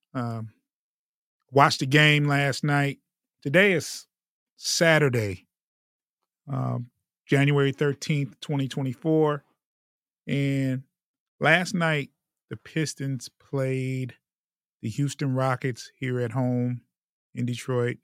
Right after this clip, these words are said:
It was a snowstorm, um, biggest of the, of the winter. Uh, I know it's early in the year, but still,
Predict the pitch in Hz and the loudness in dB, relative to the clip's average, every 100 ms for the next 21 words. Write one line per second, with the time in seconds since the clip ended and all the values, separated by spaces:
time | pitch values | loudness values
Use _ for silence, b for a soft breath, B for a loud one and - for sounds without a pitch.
0 | - 113 107 - 143 139 135 - 131 131 | -18 -18 -10 -4 0 0 -2 -2 -2 0
1 | 127 127 120 - _ _ _ _ _ _ | 0 -2 -4 -10 _ _ _ _ _ _
2 | _ 156 131 117 113 113 110 _ _ 113 | _ -12 -8 -6 -6 -10 -14 _ _ -20
3 | - _ _ _ _ _ 135 123 127 113 | -20 _ _ _ _ _ 0 2 0 -4
4 | - 127 120 127 - _ 135 120 117 127 | -2 -2 0 -4 -6 _ -6 -2 0 2
5 | 131 127 123 - _ _ _ _ _ _ | 2 2 -2 -8 _ _ _ _ _ _
6 | 117 113 117 120 113 123 127 120 117 117 | -8 -4 0 0 0 0 0 0 0 0
7 | 123 117 113 - - 120 117 110 | -2 -2 -4 -6 -4 -2 0 -2